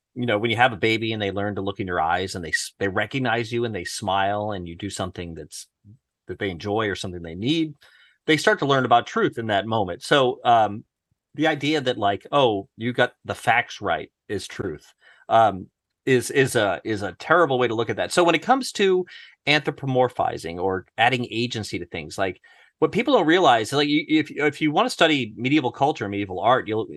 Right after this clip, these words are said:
you'll understand a world that could do this much better and how it was much more alive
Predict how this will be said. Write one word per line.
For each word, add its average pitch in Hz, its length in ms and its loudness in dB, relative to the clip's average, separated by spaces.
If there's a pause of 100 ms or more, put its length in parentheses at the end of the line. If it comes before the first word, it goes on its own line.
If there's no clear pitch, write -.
you'll 117 300 2
understand 117 420 0
a - 20 -2
world 107 260 0
that 101 80 -4
could 82 180 -8
do 123 180 0
this 82 260 -6
much 101 280 -2
better 110 320 0
and 95 200 -6
how 104 260 2
it 87 60 -10
was 95 220 -8
much 127 260 2
more 95 180 -2
alive 71 220 -12